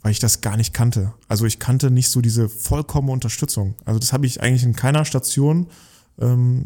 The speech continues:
in der ich war, erlebt, dass die Fans wirklich komplett hinter mir stehen. Ob das jetzt immer auch, ähm, also an den Fans lag oder auch an mir teilweise, ist ja, ist ja ein Zusammenspiel. So, ich hab vielleicht auch nicht immer richtig, äh, mich richtig verhalten, aber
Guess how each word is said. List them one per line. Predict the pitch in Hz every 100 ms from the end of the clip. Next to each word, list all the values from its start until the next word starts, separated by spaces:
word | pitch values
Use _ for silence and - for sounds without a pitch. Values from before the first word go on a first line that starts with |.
| -
in | 117
der | 117 120
ich | -
war, | 123 123 123 -
erlebt, | 117 110 131 151 - - -
dass | 110
die | -
Fans | 110 - 131 139 135
wirklich | 120 - 120 120 - - _ _ _ _ _
komplett | - 107 - 120
hinter | 117 113
mir | 107
stehen. | - 110 - _ _ _ _ _ _ _ -
Ob | 123
das | - 120
jetzt | 113 120
immer | 123
auch, | 117 107 - 120
ähm, | 107 98 95 - _ -
also | 101 - - - -
an | 107
den | 101
Fans | 120 135 -
lag | 120 110
oder | 113 120
auch | 117
an | 104
mir | 110 151 131
teilweise, | 107 98 98
ist | 104
ja, | 107 101 101
ist | - -
ja | 107
ein | 98
Zusammenspiel. | - 107 107 - 98 92
So, | 95 98 120
ich | 104
hab | - -
vielleicht | - 98 98 -
auch | 107
nicht | 127 127
immer | 139 123
richtig, | 117 - 117 - -
äh, | 117 110 110
mich | 110 110
richtig | 113 - -
verhalten, | 101 120 131 90
aber | 95 95